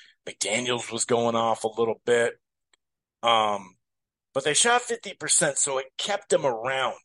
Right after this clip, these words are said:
You know what I mean? It wasn't, like, thirty-eight to, to eighteen or something like that. Um, and we started out pretty damn sloppy, right? Um,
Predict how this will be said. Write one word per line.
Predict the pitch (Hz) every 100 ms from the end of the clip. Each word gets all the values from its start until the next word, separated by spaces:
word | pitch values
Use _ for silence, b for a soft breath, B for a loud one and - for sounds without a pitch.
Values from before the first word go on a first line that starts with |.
| _
You | 123
know | 139
what | 143
I |
mean? | 143 147 147 123
It | 127
wasn't, | 147 160 139
like, | 123
thirty-eight | - - 127 127 117 120 123
to, | - 90 _ _ _ _
to | 92 -
eighteen | 117 - - 139 143 156
or | 147
something | 170 - 160
like | 170 165 -
that. | 165 170 - _ _ _ _ _ _ -
Um, | 117 110 104 95 92 _ _ _ _ _ - - _ _ _
and | 147 156 156 151 - _ _ _ _ 147
we |
started | - - 180 170 147
out | 143 139 -
pretty | 143 123
damn | 117 107 -
sloppy, | - 82 65 - - - _ _ _ _ _ _ 92
right? | 101 104 113 _ _ _ _ _ _
Um, | 90 85 82